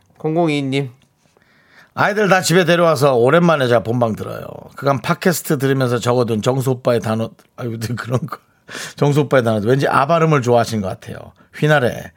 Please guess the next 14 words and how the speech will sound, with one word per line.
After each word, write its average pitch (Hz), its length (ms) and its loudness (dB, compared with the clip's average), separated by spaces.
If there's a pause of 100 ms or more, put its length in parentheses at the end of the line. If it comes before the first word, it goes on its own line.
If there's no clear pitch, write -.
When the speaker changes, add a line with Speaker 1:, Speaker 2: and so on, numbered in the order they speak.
(380)
Speaker 2:
완투쓰리, 127 880 -4
오다, - 840 0
완선. 131 840 -2 (560)
창희 160 260 2
오빠의 143 260 2
마무리 117 280 2
멘트는 104 520 -8
그렇습니다. 120 680 0 (220)
좋습니다. 113 680 -4 (400)
맞습니다. 123 840 0 (320)
맞죠? - 500 -2
라고. 127 180 -16 (320)
Speaker 1:
맞습니다. 120 680 -2
예. 113 320 -4